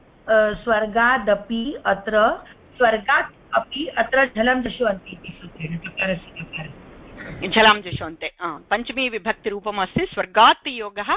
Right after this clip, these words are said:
Speaker 2: अपि।
Speaker 1: स्वर्गात्।
Speaker 2: तत्र जस्त्वम्
Speaker 1: अपि।
Speaker 2: भूत्वा दकारादेशः
Speaker 1: जस्त्वम्।
Speaker 2: भवति। महोदय, भवान् वदतु,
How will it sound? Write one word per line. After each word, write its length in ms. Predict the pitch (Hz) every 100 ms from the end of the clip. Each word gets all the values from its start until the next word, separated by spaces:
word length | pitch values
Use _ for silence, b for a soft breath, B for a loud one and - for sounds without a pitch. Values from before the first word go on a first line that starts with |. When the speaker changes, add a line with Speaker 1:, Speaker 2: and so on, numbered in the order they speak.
| - -
Speaker 2:
अपि। 200 | - 202
Speaker 1:
स्वर्गात्। 580 | 208 185 175 165 165
Speaker 2:
तत्र 200 | 208 269
जस्त्वम् 460 | 254 226 214 - 262
Speaker 1:
अपि। 120 | 240
Speaker 2:
भूत्वा 280 | 233 175 285 480 B B B -
दकारादेशः 680 | 202 - 220 214 185 190 202
Speaker 1:
जस्त्वम्। 300 | 180 165 156
Speaker 2:
भवति। 220 | 220 208 - 214 196
महोदय, 340 | 262 349 330 302
भवान् 360 | 240 269 285
वदतु, 480 | 277 254 277 -